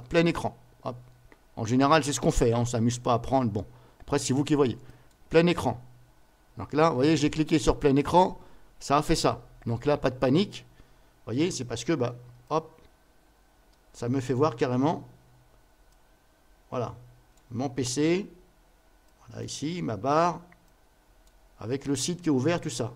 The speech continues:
C'est comme si que j'avais pris une photo de mon écran. Voilà, il y a tout, hein. Voilà. Donc là, bah, pareil, je fais enregistrer et je choisis l'endroit. Non, par exemple, là, je vais,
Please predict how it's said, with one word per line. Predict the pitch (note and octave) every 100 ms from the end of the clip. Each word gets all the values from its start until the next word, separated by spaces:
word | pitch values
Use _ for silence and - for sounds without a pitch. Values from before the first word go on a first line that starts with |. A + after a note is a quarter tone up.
| -
C'est | C3
comme | B2 D3+
si | F#3+
que | D#3
j'avais | D#3
pris | D3+ E3+
une | D3+
photo | D#3 D3+ F3+
de | D#3
mon | E3
écran. | D#3+ - B2
Voilà, | G#2+ B2 G#2+
il | A2
y |
a |
tout, | B2+ G#3 A#2+
hein. | - - - _ _ -
Voilà. | - - _ _ _
Donc | - B2+
là, | C#3+
bah, | B2+
pareil, | B2 C#3+ C#3+
je | D3+
fais | B2+ D3+
enregistrer | - E3+ D#3+ C#3+ - C#3+ E3+ - - - - - - _
et | A2+
je | C3
choisis | D#3 D#3+ D3 E3
l'endroit. | D#3 B2 A#2+ - - - A2
Non, | G#2
par | C3 A2
exemple, | A2 A2 B2+
là, | E3
je |
vais, | B2